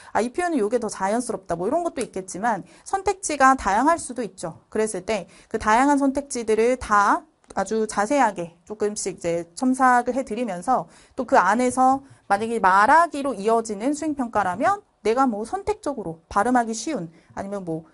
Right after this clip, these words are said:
이렇게 좀 쓰기 쉬운 그런 표현들을 선택을 할 수도 있는 거니까요. 이제 그런 식으로 정말 일 대 일로 밀착해서 우리 친구들이 부족한 부분들 선생님이 다 평가해드리고 그리고 또 원어민 선생님이 실제로 어떤 식으로 고치면 좋은지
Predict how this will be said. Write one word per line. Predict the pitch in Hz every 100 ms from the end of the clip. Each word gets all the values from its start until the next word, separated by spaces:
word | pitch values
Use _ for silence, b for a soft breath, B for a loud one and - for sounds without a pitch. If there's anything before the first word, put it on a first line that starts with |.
| b -
이렇게 | 190
좀 | 202
쓰기 | - 359 339 320
쉬운 | - 370 359
그런 | 214 226 247
표현들을 | 262 240 214 220
선택을 | 339 349 359 302
할 | 277
수도 | 269 240 202
있는 | 180 233
거니까요. | 190 175 180 202 240 B B
이제 | - 196
그런 | 262 311 330
식으로 | 247 233 277 170 b b
정말 | - 220 220 285
일 | 370 370
대 | 339
일로 | 294 277
밀착해서 | 185 214 240 302 302 220 208 185 302 -
우리 | 196 208
친구들이 | 277 277 254 240
부족한 | 233 214 247 262 240
부분들 | 208 208 208 285 349
선생님이 | 302 277 254 233 226
다 | - 190
평가해드리고 | 277 294 277 277 311 269 220 165 160 B B
그리고 | 214 202 254
또 | 277
원어민 | 185 214 247 233
선생님이 | 208 202 190 180 277 370 -
실제로 | - 277 254 196 175 254
어떤 | 196 - 240
식으로 | 233 208 214 330 330
고치면 | 190 - 196 190
좋은지 | 233 247 233 202 285